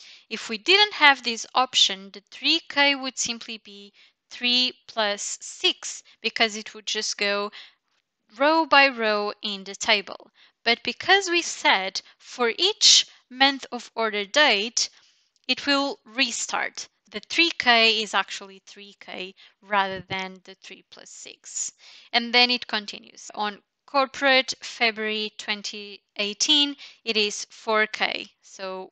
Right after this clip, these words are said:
one plus three. Now, these may not make as much sense, but it was just to really understand what is going on with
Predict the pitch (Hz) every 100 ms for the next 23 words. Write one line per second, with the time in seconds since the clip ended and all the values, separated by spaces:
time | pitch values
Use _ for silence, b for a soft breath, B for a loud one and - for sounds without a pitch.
0 | _ 208 202 202 196 196 _ - - -
1 | - - - - - - - _ _ _
2 | _ _ - 247 247 233 311 339 - 320
3 | 311 311 - 311 311 302 - - _ -
4 | 285 277 294 - - - 294 294 - 233
5 | 220 226 - 214 208 - 214 - - 220
6 | 208 208 233 339 330 311 - 240 240 -
7 | - 214 208 220 - 226 214 208 - 202
8 | 196 - 214 202 208 190 180 185 _ _
9 | 196